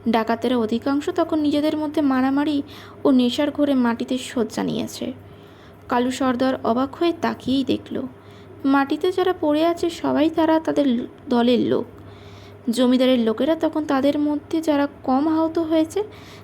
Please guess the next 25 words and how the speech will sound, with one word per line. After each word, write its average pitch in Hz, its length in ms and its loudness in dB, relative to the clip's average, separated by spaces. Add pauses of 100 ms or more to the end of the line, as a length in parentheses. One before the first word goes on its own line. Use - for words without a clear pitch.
(100)
তাদের 359 280 4
হাত 311 460 -4
পা 311 120 2
বাঁধতে 233 420 0
শুরু 196 200 0
করেছে। 190 460 -2 (960)
একরকমভাবে 381 580 2
প্রতারিত 330 500 0
হয়ে 339 400 2
রাগটা 285 380 0
তার 311 140 2 (120)
কীরকম 254 500 -2
হলো 311 320 0 (300)
বুঝতেই 247 440 0
পারো। - 280 -4 (640)
তার 240 220 2
উপর 320 300 0
যখন 311 300 0
সে 311 160 0
দেখল 294 420 0
যে 320 200 0
ফেলারাম 285 580 0
তার 320 220 0
কাছে 311 400 -4
দাঁড়িয়ে 320 440 0